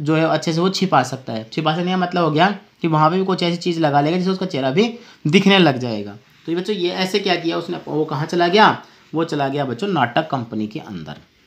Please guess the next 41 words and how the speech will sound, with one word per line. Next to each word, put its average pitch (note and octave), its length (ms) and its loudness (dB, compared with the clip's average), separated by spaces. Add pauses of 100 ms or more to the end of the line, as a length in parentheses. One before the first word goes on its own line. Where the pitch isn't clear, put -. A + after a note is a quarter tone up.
(220)
अब E3+ 100 6
क्या D#3+ 180 -2
होता A2 240 -6
है G#2 80 -8
वहाँ F#2 180 -12
पे F#2 120 -16
देखते D2 300 -18
हैं। F#2+ 180 -20 (1300)
कहने C#3 180 4
का E3 60 6
मतलब F#3 420 6 (380)
वहाँ C#3+ 200 6
पर D#3+ 120 0
जाएगा D#3+ 380 8
तो F3+ 220 0
अपना E3 320 -2
बचाव, D#3+ 400 2
मतलब D#3+ 280 -4
कि D#3 80 -4
लोगों C#3+ 200 0
को E3 100 -2
दिखे D3+ 280 -2
तो F3+ 80 -4
सही F3+ 200 0
ना, E3+ 260 0
दिख D3 180 -4
नहीं F3+ 120 0
रहा, F3 100 2
उस E3+ 60 0
वजह E3 160 -4
से F3 60 -4
प्र-, E3 340 -4
परेशानी F3 300 0
होना G#3 180 4
शुरू G3+ 200 2
हो G3+ 80 6
गई। G3+ 180 6 (520)
तो B2+ 60 -10
देखो C#3 200 -2
क्या C3+ 140 -6
होगा, F#2+ 260 -10